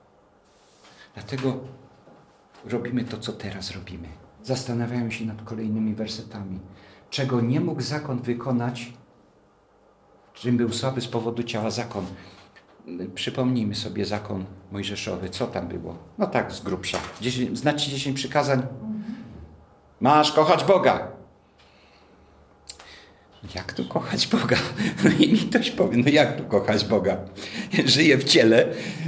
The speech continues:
ciało mną, mną rządzi, a ja mam Boga kochać. I nie grzeszy przeciwko Bogu, no jak to zrobić? No kto, ma jakiś ktoś pomysł? Ej, no ale taki cielesny pomysł, wiecie, jak to dobrze. A może zbudujemy Panu Bogu świątynię?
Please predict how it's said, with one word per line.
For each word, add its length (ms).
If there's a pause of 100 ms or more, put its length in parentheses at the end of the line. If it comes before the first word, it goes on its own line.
(280)
ciało 380
mną, 180 (180)
mną 300
rządzi, 440
a 60
ja 120
mam 180
Boga 240
kochać. 480 (2250)
I 60
nie 120
grzeszy 280
przeciwko 460
Bogu, 260
no 80
jak 240
to 80
zrobić? 360
No 100
kto, 200 (220)
ma 140
jakiś 280
ktoś 180
pomysł? 520 (100)
Ej, 260 (460)
no 60
ale 180
taki 480
cielesny 420
pomysł, 320
wiecie, 280 (400)
jak 160
to 100
dobrze. 380 (880)
A 60
może 280
zbudujemy 480
Panu 220
Bogu 200
świątynię? 500